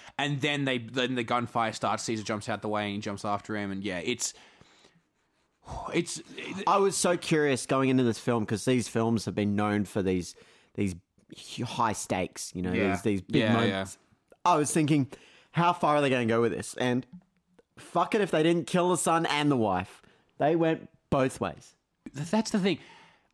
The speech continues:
Speaker 1: The thing about our degree that we're doing is you can tell when things are being set up
Speaker 2: Mm.
Speaker 1: most of the time. So I knew that Caesar's son was going to die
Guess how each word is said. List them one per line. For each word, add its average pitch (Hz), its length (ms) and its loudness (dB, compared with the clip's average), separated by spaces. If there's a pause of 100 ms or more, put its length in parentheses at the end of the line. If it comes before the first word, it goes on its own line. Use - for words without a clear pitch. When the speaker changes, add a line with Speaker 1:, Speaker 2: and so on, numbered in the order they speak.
(500)
Speaker 1:
The 185 120 0
thing 226 180 2
about 254 220 6
our 220 100 4
degree 135 320 2
that 131 120 -2
we're 113 120 -6
doing 95 400 -10 (600)
is 139 160 0
you 165 80 0
can 190 160 2
tell 147 280 2
when 123 340 2
things 120 340 -2
are - 20 -2
being 110 200 -2
set 104 180 -4
up 123 260 -4 (340)
Speaker 2:
Mm. 123 260 4
Speaker 1:
most 120 180 -2
of - 120 -16
the 139 40 -6
time. 147 260 0 (140)
So 170 160 -2
I 196 160 2
knew 202 200 8
that 185 120 0
Caesar's 147 300 -2
son 135 260 0
was 117 100 -4
going 123 200 0
to 107 60 -12
die 104 420 0